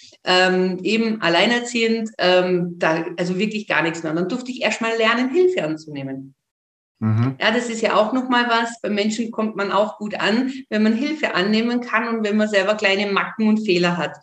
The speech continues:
Speaker 1: So, und das durfte ich da wirklich hardcore lernen. Das hat mir aber sehr viel gebracht, auch jetzt für
Speaker 2: Mhm.
Speaker 1: das jetzige, äh, für den jetzigen, äh,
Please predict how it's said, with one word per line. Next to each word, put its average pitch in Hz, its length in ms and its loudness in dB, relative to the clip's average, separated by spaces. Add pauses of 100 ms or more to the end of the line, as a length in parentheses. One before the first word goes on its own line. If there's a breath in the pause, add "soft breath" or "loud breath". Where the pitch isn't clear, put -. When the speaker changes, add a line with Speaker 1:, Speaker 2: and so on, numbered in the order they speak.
(320 loud breath)
Speaker 1:
So, 196 240 0
und 180 160 -2
das 233 160 2
durfte 269 280 -2
ich 233 100 -4
da 226 100 2
wirklich 214 400 -2
hardcore 214 560 0
lernen. 247 560 2 (300 loud breath)
Das 220 100 -6
hat 233 220 2
mir 220 100 4
aber 208 160 0
sehr 196 320 2
viel 208 380 -4
gebracht, 180 640 0
auch 185 220 -4
jetzt 180 180 0
für 113 120 2
Speaker 2:
Mhm. 117 40 4
Speaker 1:
das 123 240 2
jetzige, 226 640 -2
äh, 214 220 -2
für 214 100 -8
den 180 120 -2
jetzigen, 226 520 -2
äh, 220 180 -4